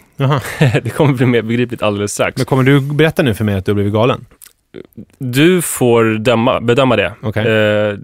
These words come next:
Speaker 2: det kan vara så faktiskt. Eh, Iris var inte så sugen på att borsta tänderna förut.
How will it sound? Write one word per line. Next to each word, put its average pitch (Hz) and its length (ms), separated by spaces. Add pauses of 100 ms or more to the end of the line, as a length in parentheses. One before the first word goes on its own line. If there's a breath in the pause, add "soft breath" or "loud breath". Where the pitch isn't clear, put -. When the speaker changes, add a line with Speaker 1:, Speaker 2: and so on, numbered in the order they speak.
Speaker 2:
det 120 240
kan 139 360
vara 95 160
så 101 240
faktiskt. - 560 (380 loud breath)
Eh, 107 260
Iris 151 600
var 101 280
inte 123 220
så 110 400 (100)
sugen 113 360
på 107 80
att 104 40
borsta 110 180
tänderna 127 500
förut. - 560